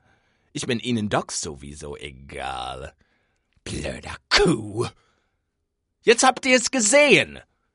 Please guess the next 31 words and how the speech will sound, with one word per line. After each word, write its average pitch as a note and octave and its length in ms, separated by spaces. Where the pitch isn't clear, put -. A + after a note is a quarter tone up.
Sie F#3 140
lässt A#3 220
mich B3 160
seit A#3 240
dem G3 140
ersten G#3+ 420
Tag F#3+ 260
so E3 360
abfahren. E3 800
Also, F#3 520
jetzt C4+ 200
hab B3+ 160
ich - 200
ihr G#3 400
mal E3 420
was D3+ 320
zu C#3+ 160
sagen. B2 640
Es A#2 160
muss C3 280
nicht F2+ 300
lesen F2 500
können. F#2+ 540
Wisst C#3 180
ihr A2 100
warum? D#3+ 480
Weil F3+ 180
ich A#3 160
der G#3 120
Knaller B3+ 560
bin. A#2 420